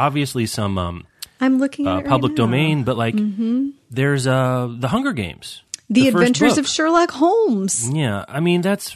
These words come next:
Speaker 1: public domain, so that's a little, mm, um, whatever. It's, you're not looking at,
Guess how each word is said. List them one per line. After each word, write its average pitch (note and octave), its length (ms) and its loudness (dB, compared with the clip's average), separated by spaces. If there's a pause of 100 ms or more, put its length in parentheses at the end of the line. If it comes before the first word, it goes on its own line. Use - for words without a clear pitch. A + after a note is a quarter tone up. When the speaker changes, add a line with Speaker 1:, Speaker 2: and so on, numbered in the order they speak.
Speaker 1:
public B2+ 320 -6
domain, F#2+ 320 -6
so C3 140 -8
that's B2+ 160 -10
a G#2+ 60 -2
little, A2 500 -4 (100)
mm, G2+ 880 -12 (540)
um, G2+ 560 -2
whatever. A2 500 -2
It's, - 360 -4
you're D#3 140 -2
not G#3+ 200 2
looking F3 260 -4
at, - 140 -8